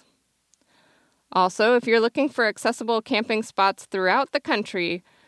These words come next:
recreation dot gov also has a checkbox in the upper right corner of its search bar for, quote, accessible camping.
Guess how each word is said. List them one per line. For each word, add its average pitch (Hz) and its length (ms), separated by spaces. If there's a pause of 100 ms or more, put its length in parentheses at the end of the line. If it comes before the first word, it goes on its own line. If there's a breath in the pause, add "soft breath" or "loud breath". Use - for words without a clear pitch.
(240 soft breath)
recreation 254 720
dot 208 240 (100)
gov - 380 (120)
also 202 360
has 180 340
a - 100
checkbox - 720
in 196 120
the 185 120
upper 233 260
right 185 260
corner 190 380
of 175 80
its - 180
search - 360
bar 220 260
for, 185 440
quote, - 420
accessible 190 800
camping. - 520